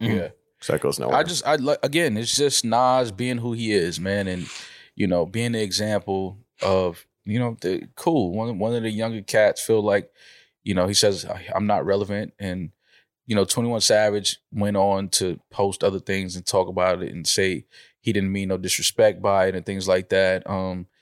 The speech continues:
Speaker 2: it was kinda taken the wrong way, which is fine. Sometimes people say things and we, we hear it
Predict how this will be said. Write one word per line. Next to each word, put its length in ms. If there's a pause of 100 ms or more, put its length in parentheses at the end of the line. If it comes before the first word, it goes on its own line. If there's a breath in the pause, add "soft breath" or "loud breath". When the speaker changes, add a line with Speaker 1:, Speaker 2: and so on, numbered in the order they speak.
(180)
Speaker 2:
it 60
was 140
kinda 300
taken 340
the 60
wrong 340
way, 480 (580 loud breath)
which 220
is 100
fine. 260
Sometimes 340
people 180
say 220
things 420
and 220
we, 180
we 180
hear 300
it 120